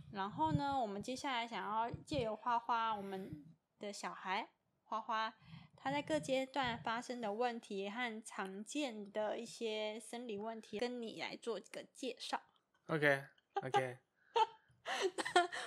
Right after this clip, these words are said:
Speaker 1: 我，那我刚才说了总共五个时期，花爸还记得哪几个？<laughs>
Speaker 2: 呃，没什么，呃，有点太快了，
Speaker 1: 哎呀。
Speaker 2: 但没关系，就，我们就很简单的从一开始，从花花，哎，一开始知道花花有这个存在的时候开始讲好了。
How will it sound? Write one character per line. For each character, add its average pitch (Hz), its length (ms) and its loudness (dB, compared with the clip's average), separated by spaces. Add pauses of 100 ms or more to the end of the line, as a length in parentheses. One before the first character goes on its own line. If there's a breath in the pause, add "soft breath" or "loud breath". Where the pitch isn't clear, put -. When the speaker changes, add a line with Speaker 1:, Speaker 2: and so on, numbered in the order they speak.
(100)
Speaker 1:
我， 220 240 0
那 320 220 8
我 240 200 12
刚 302 200 6
才 294 120 10
说 285 160 8
了 277 120 12
总 247 120 6
共 262 160 8
五 233 40 4
个 220 140 10
时 240 160 4
期， 226 360 4
花 269 200 12
爸 277 140 12
还 220 120 12
记 247 160 4
得 214 140 12
哪 202 160 8
几 185 160 2
个？ 226 160 10 (200)
<laughs> - 300 2
Speaker 2:
呃， 117 840 2 (200)
没 139 180 4
什 143 140 2
么， 123 300 -6 (880 soft breath)
呃， 113 220 -12
有 135 60 -6
点 131 140 -2
太 123 220 0
快 117 280 4
了， 110 140 -10
Speaker 1:
哎 - 60 -6
呀。 - 100 -6
Speaker 2:
但 139 140 6
没 131 80 6
关 143 180 10
系， 147 340 4
就， 156 380 6
我 127 140 2
们 127 160 2
就 156 140 6
很 139 160 2
简 120 200 -2
单 131 160 6
的 131 140 4
从 123 240 0
一 156 40 0
开 147 200 8
始， 139 220 0
从 139 120 4
花 180 240 12
花， 185 340 8 (140)
哎， 143 120 2
一 156 100 2
开 170 220 6
始 143 200 -2
知 151 180 8
道 175 120 12
花 165 240 8
花 170 160 10
有 127 80 4
这 147 100 0
个 143 120 -2
存 123 240 -6
在 135 160 6
的 120 80 2
时 - 100 -2
候 117 80 0
开 120 160 -2
始 113 140 -8
讲 - 200 -8
好 107 220 -12
了。 - 60 -14